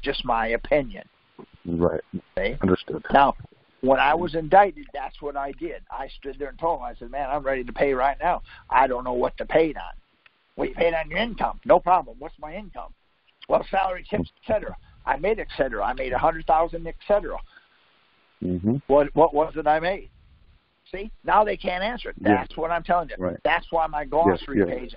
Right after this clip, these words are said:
Speaker 1: in my opinion, is good. So,
Speaker 2: Yes.
Speaker 1: um, have I, have I answered your question?
Speaker 2: Well, uh, mostly, yes. I, I'm, I'm in full understanding of, uh, of your discussion here. Uh, what about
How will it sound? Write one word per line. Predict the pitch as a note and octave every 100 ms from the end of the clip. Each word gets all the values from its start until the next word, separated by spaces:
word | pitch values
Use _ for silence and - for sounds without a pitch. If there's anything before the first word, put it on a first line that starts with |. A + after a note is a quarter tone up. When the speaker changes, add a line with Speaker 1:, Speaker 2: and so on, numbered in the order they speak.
| -
Speaker 1:
in | C3+
my | C3 B2+
opinion, | B2+ - D#3 D3 B2
is | B2+ -
good. | F3+ B2 - _
So, | - A2 - - _ _ _ _ _ _ -
Speaker 2:
Yes. | G#2 F3
Speaker 1:
um, | C3 B2 -
have | - D3+
I, | D3+ - -
have | D3+
I | C#3+ C#3
answered | D#3 - D3
your | D#3+
question? | - D#3+ - - A2 - - _ _ _ _ - - - - - - - - -
Speaker 2:
Well, | B3 A3+ F3+ -
uh, | F3 F3+ F3+ F3 D#3+
mostly, | F3 A#3 - A#2+ F2+ A#2+
yes. | D3 D#3
I, | D#3 -
I'm, | D3+
I'm | G2+ C3+ B2
in | B2+ B2
full | E3 E3
understanding | D3+ C#3+ - C3+ B2+ A2+
of, | G#2+ F#2+
uh, | G2+ G2 G2 - G#2
of | G2
your | G2+ F#2+ _ _ -
discussion | G2+ C3 A#2+ G#2+
here. | G2 F#2+ - - - - _
Uh, | A2+ A#2 G#2+ - _ - -
what | C#3
about | E3 D#3+ D3+